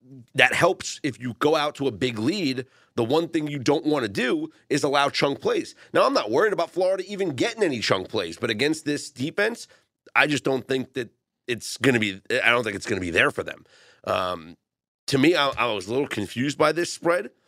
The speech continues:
and I know that people might be thinking, "Oh, history and whatnot with Florida," but, uh, I think Kentucky deserves to be, uh, probably three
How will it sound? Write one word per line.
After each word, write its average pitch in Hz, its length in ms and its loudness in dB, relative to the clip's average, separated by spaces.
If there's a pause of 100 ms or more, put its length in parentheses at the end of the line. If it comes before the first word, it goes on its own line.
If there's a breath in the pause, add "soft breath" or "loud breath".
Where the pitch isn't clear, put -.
(140)
and 131 100 2
I 123 80 4
know 123 260 0
that 131 140 -4
people 127 300 -2
might 117 180 0
be 120 80 -8
thinking, 120 340 -4
"Oh, 143 260 0
history 123 560 -2
and 101 160 -4
whatnot 120 420 0
with 101 100 -12
Florida," 160 440 0
but, 110 280 -6 (460 soft breath)
uh, 85 180 -6
I 117 160 6
think 190 200 -2
Kentucky 117 440 -2
deserves 95 440 -2
to 98 60 -14
be, 92 380 -4
uh, - 120 -20 (440)
probably 143 580 0
three 107 680 -4